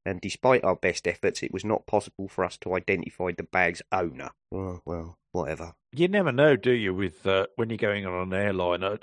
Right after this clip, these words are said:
Speaker 2: I, I bought, a few years ago when,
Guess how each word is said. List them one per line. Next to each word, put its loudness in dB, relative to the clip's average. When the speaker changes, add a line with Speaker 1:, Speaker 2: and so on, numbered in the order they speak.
Speaker 2:
I, 4
I 2
bought, 2
a -6
few -4
years 2
ago 0
when, -4